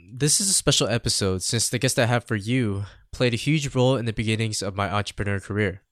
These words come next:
It was my junior year in college, and I entered in a business plan competition. Since I was an engineering student,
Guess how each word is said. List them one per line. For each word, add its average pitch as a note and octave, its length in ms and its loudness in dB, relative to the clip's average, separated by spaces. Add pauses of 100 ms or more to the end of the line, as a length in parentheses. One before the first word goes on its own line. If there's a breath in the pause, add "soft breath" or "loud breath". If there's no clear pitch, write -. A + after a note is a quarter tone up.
(680)
It C3 80 4
was D#3 180 6
my C3+ 140 6
junior B2 320 4
year A2+ 180 6
in G2+ 60 -2
college, B2+ 600 0
and A2+ 400 0
I A#2+ 180 0
entered D#3 380 0
in B2 220 0
a A#2 60 0
business A2+ 260 0
plan G#2 240 -2
competition. G#2 680 -6 (760)
Since - 300 0
I C3 40 6
was A#2+ 180 4
an A2 100 0
engineering A2+ 360 0
student, F#2+ 440 -4